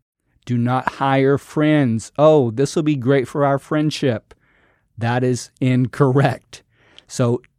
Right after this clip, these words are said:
don't hire someone to build a relationship with them. Do not hire someone to help them out. "Oh, I'm gonna hire them to help 'em out."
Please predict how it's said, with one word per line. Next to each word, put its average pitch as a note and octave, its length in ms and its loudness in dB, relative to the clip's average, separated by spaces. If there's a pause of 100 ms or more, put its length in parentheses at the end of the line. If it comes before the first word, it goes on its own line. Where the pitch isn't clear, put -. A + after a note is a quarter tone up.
(160)
don't C#3 300 2
hire E3 280 0
someone E3 280 0
to C3+ 80 4
build C#3 280 4
a C3+ 80 2
relationship C3+ 560 -2
with D#3+ 120 0
them. D#3+ 340 2 (420)
Do C3+ 140 4
not C#3 380 0
hire F#3 360 -2
someone E3+ 460 0
to E3+ 80 2
help D#3+ 400 2
them D#3 160 4
out. D3 540 0 (1160)
"Oh, D#3 200 2
I'm G#3+ 160 2
gonna G#3 120 -2
hire G3 360 0
them D#3+ 240 2
to C#3+ 40 0
help D#3+ 280 0
'em E3+ 100 0
out." G#3+ 380 -4